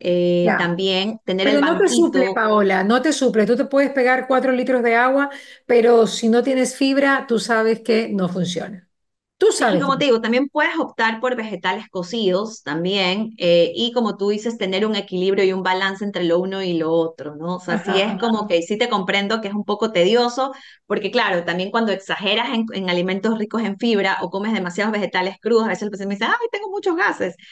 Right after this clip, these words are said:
Speaker 1: Ya,
Speaker 2: Ya.
Speaker 1: y también es un poco ir adaptando a tu, a tu,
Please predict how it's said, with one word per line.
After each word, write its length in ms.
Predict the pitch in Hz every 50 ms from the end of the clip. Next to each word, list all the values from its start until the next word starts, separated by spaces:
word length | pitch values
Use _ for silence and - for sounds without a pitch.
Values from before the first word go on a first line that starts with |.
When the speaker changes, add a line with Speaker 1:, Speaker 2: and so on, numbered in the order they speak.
| - - - - _ - 214
Speaker 1:
Ya, 180 | 190 185 180 175
Speaker 2:
Ya. 40 | 202
Speaker 1:
y 80 | 254
también 240 | 247 262 262 262 294
es 60 | 339
un 120 | 370 302 285
poco 200 | 285 277 285 294
ir 80 | 302
adaptando 880 | 285 269 214 175 - - - 233 233 233 240 247 247 269 294 - - - -
a 180 | 214 196 202 -
tu, 280 | 190 190 196 190 185 -
a 180 | - 180 175 175
tu, 300 | 180 175 175 175 180